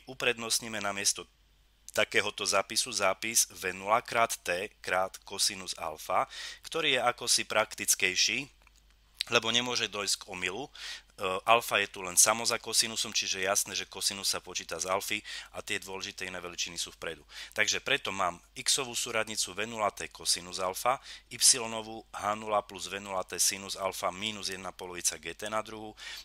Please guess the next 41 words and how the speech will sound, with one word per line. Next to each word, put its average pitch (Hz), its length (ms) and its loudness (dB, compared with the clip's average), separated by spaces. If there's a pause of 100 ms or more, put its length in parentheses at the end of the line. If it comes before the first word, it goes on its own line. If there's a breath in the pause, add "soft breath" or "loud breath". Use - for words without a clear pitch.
No 104 80 0
a 98 80 4
pre 98 320 0
zložky 104 400 -2
rýchlosti 92 480 -4
mám 87 320 -6
toto. 117 400 -4 (580 loud breath)
X-ová 98 400 0
je 90 80 -2
V 101 160 -6
nula 98 160 -2
kosinus 101 480 -2
alfa, 92 320 -4
y-ová 92 560 0
V 90 160 -6
nula 92 240 -4
sinus 87 320 -2
alfa 87 240 -10
minus 82 560 -12
G 80 160 -14
T. 76 160 -16 (400 loud breath)
Čiže - 480 -2
tento 135 400 -4
a 92 80 -2
tento 104 320 -6
vzťah - 480 6
je 90 80 -12
niečo, 95 400 -4
čo 90 160 -6
budeme, 92 400 -6 (160)
čoho 95 160 -2
sa 92 160 2
budeme 87 160 -8
držať, 98 320 -6
keď 85 160 -10
budeme 90 160 -12
riešiť 90 400 -6
úlohy 92 320 -4 (320 loud breath)
na 87 160 -2
šikmý - 400 -2
vrch. 85 200 -4